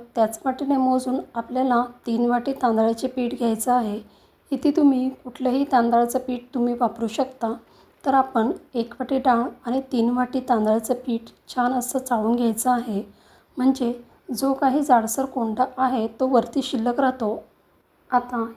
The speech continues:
यातच आपल्याला एक चमचा तीळ घालायचा आहे. यानंतर एक चमचा ओवा असा हातावर चोळून घालायचा आहे. यानंतर एक चमचा धने जिरे पावडर घालायचं आहे. यानंतर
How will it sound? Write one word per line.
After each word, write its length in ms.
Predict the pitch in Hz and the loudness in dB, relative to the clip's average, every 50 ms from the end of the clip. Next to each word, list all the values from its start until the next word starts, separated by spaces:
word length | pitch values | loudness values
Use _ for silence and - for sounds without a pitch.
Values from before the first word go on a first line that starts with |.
| - - | -12 -8
यातच 400 | 262 233 226 - - 285 285 - | -4 -4 -4 -4 -6 -8 -10 -10
आपल्याला 420 | - - - - 277 285 277 240 233 277 - - _ | -12 -16 -8 -4 -2 0 0 0 -2 -4 -8 -10 _
एक 220 | - 262 247 240 - | -6 -6 -6 -4 -4
चमचा 280 | - 269 254 254 - 269 262 | -2 -2 -2 0 -2 -2 -2
तीळ 280 | - - 262 254 262 | -2 -2 -2 -2 -2
घालायचा 460 | 262 254 240 254 247 240 247 - 269 | -2 -2 -2 -4 -4 -4 -4 0 2
आहे. 380 | 254 262 262 - - 196 190 233 - - - _ _ _ _ _ _ _ _ _ - | 2 2 2 0 -4 -4 -6 -6 -8 -10 -16 _ _ _ _ _ _ _ _ _ -4
यानंतर 500 | - 254 262 294 285 269 247 262 226 214 226 233 - - _ - | 0 2 4 4 4 2 0 -2 -4 -6 -6 -8 -12 -18 _ -10
एक 180 | 254 254 240 - | -8 -8 -8 -6
चमचा 380 | - - 254 247 240 - 269 277 - | -4 -4 -4 -2 -2 -2 -4 -2 0
ओवा 340 | - 269 254 247 226 214 240 392 381 - - - | 0 0 2 2 2 0 0 -2 -6 -10 -14 -12
असा 220 | 240 - - 285 | -8 -4 -4 -2
हातावर 480 | - - 233 226 - - 233 233 254 247 | -2 -2 -4 -4 -2 -2 -2 0 0 -2
चोळून 340 | 247 - 262 247 247 269 | -2 -2 -2 -2 0 0
घालायचा 480 | 254 254 233 226 233 240 240 240 - 262 | 0 0 0 0 0 -4 -4 -4 -2 -2
आहे. 260 | 254 247 220 202 202 254 - - _ _ _ _ _ _ _ _ _ _ _ _ _ _ - | -2 0 -2 -2 -4 -6 -8 -14 _ _ _ _ _ _ _ _ _ _ _ _ _ _ -20
यानंतर 580 | - - 262 269 277 285 285 285 285 220 220 240 - - - _ - | -10 -4 0 2 4 4 4 2 2 0 -4 -4 -6 -12 -18 _ -8
एक 200 | 240 240 240 - | -8 -8 -6 -4
चमचा 300 | - 269 254 254 - 254 | -4 -4 -2 0 0 0
धने 260 | 247 247 247 233 233 | 0 0 -2 -2 -2
जिरे 260 | 233 - 269 262 262 | 0 0 0 2 2
पावडर 340 | 262 262 262 247 233 - 269 | 2 2 0 -2 -2 -2 -6
घालायचं 460 | - - 240 226 226 233 233 - - | -4 -2 -2 -2 -2 -2 -4 -2 -2
आहे. 320 | 254 254 233 226 202 190 254 - - _ _ _ _ _ _ _ _ - | 0 0 0 0 -2 -2 -4 -6 -10 _ _ _ _ _ _ _ _ -6
यानंतर 440 | - 262 254 269 285 262 262 - 233 | -2 0 2 2 2 0 -2 -4 -8